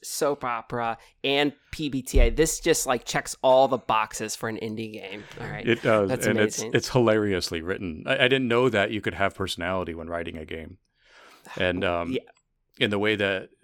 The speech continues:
Speaker 2: Dave Kazay runs the game at cons is very theatrical, and I'm very theatrical, and so I realized,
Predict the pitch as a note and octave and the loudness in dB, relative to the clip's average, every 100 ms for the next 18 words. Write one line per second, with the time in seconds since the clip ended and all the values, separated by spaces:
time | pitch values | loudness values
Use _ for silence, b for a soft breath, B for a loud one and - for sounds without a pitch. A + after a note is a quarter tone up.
0 | _ - G2+ F2+ F#2+ G2 F#2+ F2+ G2 G#2+ | _ -6 -6 -6 -6 -2 -2 -4 0 2
1 | E3 E3+ A#2 G2+ F#2+ F2+ F#2+ - B2+ G#2+ | 4 2 0 0 0 -2 -4 -4 -2 -2
2 | F#2+ F#2 F2 F#2 G2 F#2+ F2+ F2+ F2+ - | -4 -6 -8 -2 -2 -2 -4 -4 -4 -6
3 | - E2+ E2+ G#2+ B2 F#2+ E2+ E2+ G2+ G2 | -8 -6 -4 -4 -4 -4 -6 -8 -8 -10
4 | G2 G2 F#2+ F#2 F2 G2 F#2 G#2+ G#2+ F#2 | -10 -10 -8 -8 -8 -6 -6 -4 -2 -2
5 | F#2 F#2 | -4 -6